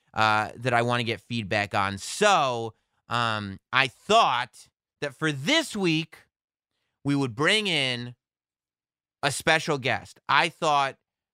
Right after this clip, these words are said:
for this week to talk about The Last Ride, I would bring in somebody who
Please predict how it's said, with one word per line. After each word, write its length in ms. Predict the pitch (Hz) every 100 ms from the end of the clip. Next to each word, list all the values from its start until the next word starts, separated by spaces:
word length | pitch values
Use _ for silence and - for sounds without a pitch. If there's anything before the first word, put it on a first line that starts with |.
| _
for 200 | - 151
this 420 | 135 151 277 -
week 560 | 190 175 156 151 - _ _ _ _ _ _ _ _ _ -
to 140 | 175
talk 420 | 135 - 208 226
about 540 | 202 156 147 143 143 - _ _ _ _
The 80 | 139
Last 400 | 139 139 143 -
Ride, 440 | 135 120 104 104 -
I 80 | 120
would 240 | 135 127
bring 240 | 113 143 143
in 180 | 135 127
somebody 540 | - 135 131 123 120
who 640 | - 127 127 123 117 113